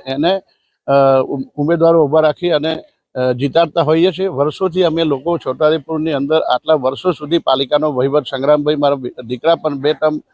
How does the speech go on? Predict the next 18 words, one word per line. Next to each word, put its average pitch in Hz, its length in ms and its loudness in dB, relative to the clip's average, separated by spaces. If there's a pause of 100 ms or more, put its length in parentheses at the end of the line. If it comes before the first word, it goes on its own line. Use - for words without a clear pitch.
(320)
પ્રમુખ 156 300 0
રહી 151 120 4
ચૂક્યા 135 360 -4
છે, 180 220 -4 (420)
પરંતુ 190 340 4
એની 185 280 0
અંદર 196 400 2 (500)
એ 214 420 6
વસ્તીનું 196 680 -2
સમીકરણ 175 640 0
ખૂબ 175 420 0
જ 214 60 0
મહત્વનો, 156 560 -2
અ, 135 400 -2
ફેક્ટર 175 440 2
છે 147 140 -2
અને 143 200 2
એ 170 360 2